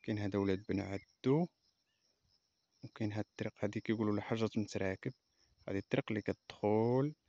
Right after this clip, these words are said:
آه، للدوار ديال الدكارة ولاد حمو. كما كتشوفوا هنا، هنا كت-،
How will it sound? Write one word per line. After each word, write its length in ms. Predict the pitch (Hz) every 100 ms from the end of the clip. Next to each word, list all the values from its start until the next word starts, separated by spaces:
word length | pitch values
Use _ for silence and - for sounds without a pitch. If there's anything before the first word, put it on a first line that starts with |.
| _ _ _ _ _ 117
آه، 640 | 104 101 98 92 82 64 -
للدوار 420 | 90 98 107 104
ديال 180 | 101 92
الدكارة 540 | 92 101 - 104 110
ولاد 300 | 120 110 107
حمو. 300 | - 101 92 - _ _ _ _ - - _ _ _ _ - - _ - - _ _ _ _ _ _ _ _ _ -
كما 220 | - 98
كتشوفوا 640 | 92 98 - - - 135 156 - - - - - - - - - - - - - - -
هنا، 480 | 107 104 101 101 - - - - _ -
هنا 260 | - 113
كت-، 360 | 110 110 - -